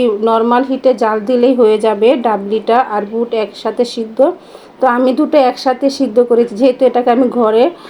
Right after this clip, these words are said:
বানাবো। তো দোকানিরা কিন্তু সবসময় আর কি ভিন্ন ভিন্ন সিদ্ধ করে। তো এই দেখো কি সুন্দর সিদ্ধ হয়েছে।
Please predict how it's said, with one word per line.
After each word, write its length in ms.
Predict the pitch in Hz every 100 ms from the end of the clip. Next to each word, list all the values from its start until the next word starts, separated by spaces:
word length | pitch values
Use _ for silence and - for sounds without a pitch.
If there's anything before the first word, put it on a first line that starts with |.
| - -
বানাবো। 440 | 226 233 233 226 294 359 - -
তো 100 | 233 226 226
দোকানিরা 500 | 214 277 302 311 294
কিন্তু 280 | 285 294 311
সবসময় 600 | 311 247 247 277 254 262 370 - - -
আর 120 | 220 233
কি 100 | 254
ভিন্ন 260 | 247 240 254
ভিন্ন 180 | 247 247
সিদ্ধ 300 | 240 247 208 247
করে। 220 | 233 226 285 320
তো 60 | 254
এই 100 | 240
দেখো 180 | 240 269
কি 120 | 262 262
সুন্দর 280 | 269 262 262
সিদ্ধ 240 | 247 214
হয়েছে। 420 | 247 233 240 -